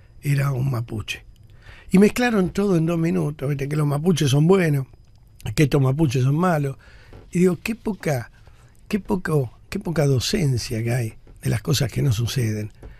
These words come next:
Nos quedamos con lo que nos vende el relato. Nos quedamos con lo que escuchamos. Si decimos que Maldonado era un cacique Sioux, salimos a decir que aparezca Sioux. No nos preocupamos, y ahí tiene que ver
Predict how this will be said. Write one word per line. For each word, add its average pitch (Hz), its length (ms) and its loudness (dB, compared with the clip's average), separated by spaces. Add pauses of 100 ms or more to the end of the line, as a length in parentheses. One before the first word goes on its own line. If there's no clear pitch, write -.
(140)
Nos 135 140 0
quedamos 214 340 2
con 143 140 0
lo 135 80 0
que 131 140 0
nos 147 120 2
vende 175 200 2
el 139 80 0
relato. 113 560 -4 (640)
Nos 139 140 2
quedamos 226 420 2
con 151 140 0
lo 151 100 0
que - 80 -8
escuchamos. 117 640 -4 (180)
Si - 180 -4
decimos 190 360 2
que 180 100 0
Maldonado 180 600 2
era 160 100 2
un 165 80 0
cacique 165 400 -2
Sioux, 220 240 0 (280)
salimos 165 420 2
a 151 40 -2
decir 160 220 0
que 156 80 -4
aparezca 147 400 -2
Sioux. 110 240 -2 (800)
No 196 180 6
nos 240 140 2
preocupamos, 165 800 0
y 170 140 6
ahí 220 160 4
tiene 190 280 0
que 143 140 0
ver 127 320 -2